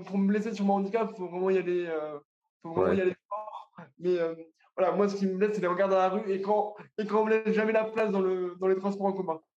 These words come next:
Speaker 1: Vraiment, c'est deux choses qui me rendent complètement fou. Mais, euh, après, pour le reste, moi, je suis assez, euh, voilà.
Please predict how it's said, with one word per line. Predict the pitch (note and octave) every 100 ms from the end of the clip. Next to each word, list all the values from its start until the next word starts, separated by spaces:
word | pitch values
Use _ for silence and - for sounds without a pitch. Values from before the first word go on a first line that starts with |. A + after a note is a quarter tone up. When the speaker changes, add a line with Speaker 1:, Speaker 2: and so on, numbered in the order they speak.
| _ _
Speaker 1:
Vraiment, | F3 F#3 F#3+ G#3
c'est | G#3 F#3+ F3+
deux | F3
choses | G3+ A3+ G3+
qui | G3+
me | F#3+
rendent | F3+ F3+ F3 E3+
complètement | F#3 G3+ G3 F#3 - -
fou. | G3+ G3+ _ _ _ _ _ _ _ _ -
Mais, | E3 E3+
euh, | D#3+ D3+ D3+ D3 - -
après, | F3 F#3+ A3
pour | F#3+
le | F#3+
reste, | G3+ G3+
moi, | F#3+ G3+
je |
suis | F#3+
assez, | E3+ E3+ - F#3
euh, | F3+ E3 D#3 D3+
voilà. | D3